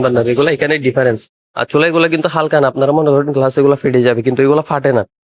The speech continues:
এগুলো অনেক মোটা, মোটা ফ্রেম দিয়ে গ্লাস করা, এগুলো কিচ্ছু হবে না। আর নিচের পার্ট হচ্ছে সম্পূর্ণ এসএস,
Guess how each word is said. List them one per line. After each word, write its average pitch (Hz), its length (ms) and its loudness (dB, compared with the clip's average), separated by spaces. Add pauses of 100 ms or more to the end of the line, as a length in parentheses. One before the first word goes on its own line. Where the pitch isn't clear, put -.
এগুলো 151 200 0
অনেক 151 200 2
মোটা, 151 220 0 (160)
মোটা 135 260 0
ফ্রেম 151 180 0 (100)
দিয়ে 147 200 4
গ্লাস 131 280 0
করা, 117 160 0 (320)
এগুলো 151 160 0 (100)
কিচ্ছু - 280 -6
হবে 139 140 0
না। 131 100 0
আর 135 120 -2
নিচের 139 260 0
পার্ট 147 220 -2
হচ্ছে 170 240 -2
সম্পূর্ণ 151 300 0 (120)
এসএস, 127 240 -2